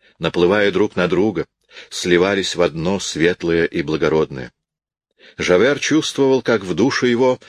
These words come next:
закрадывается нечто недопустимое — преклонение перед каторжником, уважение к острожнику. Мыслим ли это? Он дрожал от волнения, но не мог справиться с собой.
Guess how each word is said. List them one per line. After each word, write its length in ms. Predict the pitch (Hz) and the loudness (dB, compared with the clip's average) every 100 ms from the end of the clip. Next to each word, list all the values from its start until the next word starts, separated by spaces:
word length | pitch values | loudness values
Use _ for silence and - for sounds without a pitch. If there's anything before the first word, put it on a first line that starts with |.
| - - | -20 -12
закрадывается 1040 | - 101 - 101 135 135 127 123 - - | -2 -2 2 2 2 2 0 -2 -4 -2
нечто 500 | 101 113 123 - 120 | 0 0 -2 -2 -2
недопустимое — 960 | 113 107 110 - - - 113 104 78 65 _ _ _ | 0 0 -2 -2 -8 -6 -4 -2 -4 -6 _ _ _
преклонение 840 | - 87 - 87 92 101 107 104 101 | -2 0 2 2 4 2 0 -2 -2
перед 260 | 95 98 | -2 -2
каторжником, 840 | - 98 98 85 - - 85 67 - _ _ _ _ _ - | -2 -2 -2 -6 -8 -8 -6 -8 -12 _ _ _ _ _ -2
уважение 680 | 80 85 95 101 98 101 | 2 2 4 2 2 0
к 80 | - | 0
острожнику. 1040 | 101 - - 90 117 110 104 - 87 69 _ _ _ - | -2 -2 2 4 4 2 -6 -4 -8 -8 _ _ _ -10
Мыслим 640 | 78 98 127 - 110 107 | -2 0 0 -2 -2 -2
ли 120 | 98 90 | 0 0
это? 340 | 78 - - _ _ _ _ _ _ _ - | 0 -4 -18 _ _ _ _ _ _ _ -2
Он 220 | 95 87 | -2 0
дрожал 400 | 82 85 95 87 | 0 0 2 0
от 140 | 82 | 0
волнения, 560 | 85 82 90 87 85 76 - - _ | 0 0 0 0 -2 -4 -14 -20 _
но 120 | 82 80 | -4 -2
не 100 | 85 | 0
мог 220 | 90 - | 0 -2
справиться 580 | - 87 82 80 - 87 | -4 0 0 -2 -6 -8
с 60 | |
собой. 500 | - 87 69 71 67 | -6 -6 -2 -2 -4